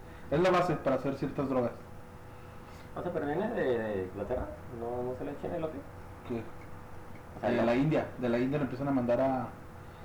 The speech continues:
Speaker 1: el, el opio es, eh, viene de, de lo que viene siendo Afganistán, pa-, toda, toda esa zona de Medio Oriente, eh, de ahí viene.
Speaker 2: Mm.
Speaker 1: También hay en China, pero no, no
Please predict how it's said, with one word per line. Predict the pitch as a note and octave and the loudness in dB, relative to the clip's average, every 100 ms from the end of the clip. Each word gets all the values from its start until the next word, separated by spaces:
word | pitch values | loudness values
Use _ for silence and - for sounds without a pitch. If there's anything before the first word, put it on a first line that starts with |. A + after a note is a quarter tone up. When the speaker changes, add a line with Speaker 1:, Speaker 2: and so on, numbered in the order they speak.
| - - - | -14 -14 -4
Speaker 1:
el, | A#2 A#2+ A#2+ | 2 2 4
el | C3+ | 4
opio | C#3 G#3 | 4 4
es, | G#3+ F#3+ C#3 - F#2+ - - | 4 4 0 -4 -10 -10 -4
eh, | B2+ B2 A#2 | -2 -2 2
viene | C3+ E3 | 4 6
de, | E3+ D#3 | 6 6
de | B2 C3 A#2+ A2 | 4 2 2 0
lo | A2+ A2+ | 0 0
que | - A#2+ | 0 2
viene | B2+ | 2
siendo | B2+ C#3 | 2 2
Afganistán, | C#3+ C3 A#2+ - B2 | 2 2 0 2 2
pa-, | B2 | 2
toda, | - - D3+ | -2 0 0
toda | - F3 | 2 4
esa | F#3+ | 6
zona | G3+ B3 B3+ - - - - | 6 6 6 2 -8 -10 0
de | C3+ | 2
Medio | D3+ | 4
Oriente, | F3+ G3+ G#3 - - - - - - - - - | 4 4 2 -2 -8 -12 -12 -12 -12 -12 -12 -8
eh, | B2 | 0
de | B2 | 4
ahí | B2 B2 | 4 4
viene. | B2 A#2+ | 4 2
Speaker 2:
Mm. | - - - - - G#2 - - | 0 -10 -14 -12 -10 -10 -6 0
Speaker 1:
También | C#3 E3 | 4 6
hay | E3 D#3+ | 6 6
en | D#3 | 4
China, | D#3+ C#3+ - - - - - | 0 -2 -6 -12 -12 -8 2
pero | C3 A#2+ | 4 6
no, | B2 B2 B2+ | 4 4 4
no | B2 B2+ | 2 0